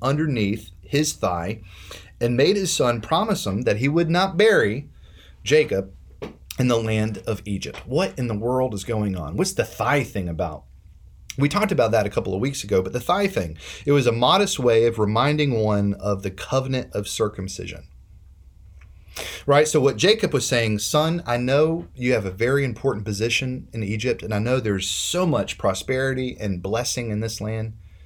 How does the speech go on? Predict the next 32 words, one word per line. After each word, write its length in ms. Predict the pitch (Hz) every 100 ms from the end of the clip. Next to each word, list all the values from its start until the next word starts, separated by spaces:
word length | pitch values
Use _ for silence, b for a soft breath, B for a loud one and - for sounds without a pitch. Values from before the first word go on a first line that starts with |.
| b b b b b -
but 120 | 104
son, 260 | - 135
this 200 | 120 123
ain't 160 | 113 104
it. 220 | 107 82 - - - - - - - - b b b b b b b -
God 320 | 101 127 139
has 140 | 120 101
promised 720 | - 117 123 123 117 - - -
you 300 | 104 113 131
and 80 | 113
he's 100 | 95
promised 340 | - 101 90
me 160 | 104 123
something 320 | 117 107 92
greater. 580 | 87 92 107 123 135 147 - - - - - - - B B B B B B
He's 180 | 120 107
promised 460 | - 123 120 -
us 240 | 117 104 -
even 280 | 117 104 90
greater 520 | - 95 113 131 131
blessing 500 | 120 120 123 - 127
than 140 | 113 104
what 80 |
you 100 | 95
see 320 | 90 - 113 110
here. 240 | 113 123
He's 160 | 107 98
promised 420 | 113 110 110 -
us 240 | 104 - 92
a 80 | 101
greater 720 | 92 98 98 117 123 123 95 -
land. 480 | 98 104 113 117 120